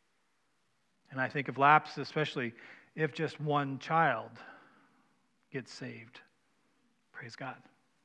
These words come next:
We don't know where that's gonna lead. We don't know who that next person's gonna become. <clears throat> He may become the next, not king, but president, or he may be the one that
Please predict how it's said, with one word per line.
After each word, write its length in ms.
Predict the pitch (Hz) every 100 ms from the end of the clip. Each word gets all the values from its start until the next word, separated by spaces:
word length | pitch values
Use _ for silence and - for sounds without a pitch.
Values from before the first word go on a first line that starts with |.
| _ _ _ 139
We 100 | 143
don't 180 | 143
know 80 | 143
where 160 | 143 143
that's 240 | 143 -
gonna 200 | 143 135
lead. 400 | 139 165 165 143 - - - - - 165
We 80 |
don't 160 | 170 165
know 220 | 156 151
who 220 | - 196
that 300 | 180 175 143
next 200 | 170 165
person's 400 | - 180 160 143
gonna 160 | 135 135
become. 480 | 127 - 160 123 107 - _ - - - - - -
<clears throat> 300 | - - -
He 80 | 185
may 140 | 170
become 260 | 147 165 147
the 80 | 135
next, 440 | 123 - - - _ _ _ _ -
not 180 | 113 -
king, 440 | 156 151 160 139 - - _ -
but 180 | 120 - _ _ _
president, 500 | - 143 135 143 143 123
or 80 |
he 140 | 110 135
may 160 | 143
be 120 | 135 131
the 100 | 123
one 220 | 131 131
that 220 | 123